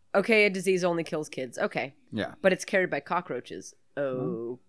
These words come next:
Speaker 1: Okay. And to fight it, we're gonna create a super bug to kill the
Speaker 2: <laughs>
Speaker 1: cockroaches? Okay.
Speaker 2: And it all turns horribly wrong.
Speaker 1: Yes.
Speaker 2: Okay,
Speaker 1: All
Speaker 2: well,
Speaker 1: right,
Speaker 2: I mean,
Speaker 1: well.
Speaker 2: I guess that makes sense.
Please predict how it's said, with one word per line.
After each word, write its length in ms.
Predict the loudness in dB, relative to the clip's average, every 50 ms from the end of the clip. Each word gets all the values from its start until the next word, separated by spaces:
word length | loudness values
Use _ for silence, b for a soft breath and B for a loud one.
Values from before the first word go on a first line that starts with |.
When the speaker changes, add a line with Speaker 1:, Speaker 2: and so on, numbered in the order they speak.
| _ _ -4
Speaker 1:
Okay. 380 | -2 -2 -2 -2 -4 -8 -8 -6
And 140 | -4 -2 -2
to 80 | -2
fight 260 | 0 2 2 2 4 4
it, 80 | 2
we're 100 | 0 0
gonna 180 | 0 -2 -2 -4
create 320 | -4 -4 -4 -4 -4 -4
a 40 | -4
super 320 | -6 -6 -8 -6 -6 -6
bug 320 | -4 -2 -2 -2 -4 -4 -4
to 80 | -4 -4
kill 260 | -2 2 2 2 4
the 120 | 4 2
Speaker 2:
<laughs> 0 |
Speaker 1:
cockroaches? 800 | 0 0 -2 -2 -2 -2 -4 -4 -4 -6 -8 -8 -8 -10 -14 -12 -10
Okay. 840 | -8 -8 -6 -4 -4 -4 -6 -6 -8 -10 -10 -10 -8 -8 -10 -10 -8 -4
Speaker 2:
And 420 | -2 0 2 2 2 0 0 0 0
it 120 | 0 2
all 160 | 2 2 2
turns 260 | 0 -2 -2 -2 -2
horribly 320 | 0 0 0 0 0 -2 -2
wrong. 300 | -2 -2 -4 -4 -2 0
Speaker 1:
Yes. 180 | 4 6 6 6
Speaker 2:
Okay, 580 | 6 6 6 6 4 4 2 -2 -2 -2 0 0
Speaker 1:
All 100 | 2 4
Speaker 2:
well, 100 | 4 4
Speaker 1:
right, 380 | 4 4 4 4 2 2 2 2
Speaker 2:
I 80 | 4
mean, 120 | 4 6 6
Speaker 1:
well. 100 | 6 6
Speaker 2:
I 60 | 6
guess 300 | 6 6 4 4 4 6
that 180 | 4 4 4 2 -4 -14 -14 -8
makes 280 | -4 -4 -4 -4 -4
sense. 480 | -6 -6 -6 -6 -6 -8 -10 -12 -14